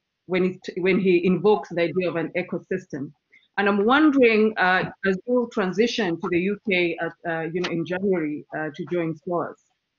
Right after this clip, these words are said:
and as you think about the current, uh, Pan-African engagements that you have had with arua and the Guild and others, how do you think these particular kinds of partnerships respond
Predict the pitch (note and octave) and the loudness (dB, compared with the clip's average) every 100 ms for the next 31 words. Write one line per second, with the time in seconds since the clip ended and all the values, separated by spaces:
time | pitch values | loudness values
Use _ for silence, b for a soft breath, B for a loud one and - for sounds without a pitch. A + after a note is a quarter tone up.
0 | _ - E3+ F3 F#3 F#3 B3+ C4 B3+ F#3+ | _ -2 2 2 2 2 2 2 2 2
1 | G3 G3 F3 F3 F#3 F#3+ F#3 F#3 - E3 | 2 0 -4 -2 2 2 2 -2 -8 -6
2 | D#3+ - G#3+ F#3+ G#3 G3 F#3 E3 E3 F#3 | -6 -2 2 2 0 -4 -2 -2 0 0
3 | F#3+ F#3 E3 E3 D3+ D#3+ D3 G3 A3 D3 | 0 -2 -4 -6 -6 -8 -6 0 2 2
4 | D#3 D#3+ D#3 G3 F#3+ E3 D#3 D#3+ D#3 D#3+ | -2 -2 2 4 4 2 0 -4 -4 -4
5 | - - D#3 A3 G3 C#3+ D#3 D3+ F3 E3+ | -6 -12 -2 2 2 0 -6 -2 -2 -2
6 | C3+ - _ _ _ _ _ _ _ - | -6 -12 _ _ _ _ _ _ _ -8
7 | - C4+ - C4 C4 B3+ B3 G3+ A3 - | 0 2 2 2 2 2 2 2 -2 -2
8 | A3 A#3 A#3 G3+ - A3 A3 G3+ F#3+ G3 | -4 -2 -2 -2 -2 0 0 0 -4 -4
9 | G3 F#3+ F#3+ F3 - F#3 F3+ - A#3+ A#3+ | -2 -2 -2 -4 -4 -4 -4 -2 2 4
10 | A#3 | 2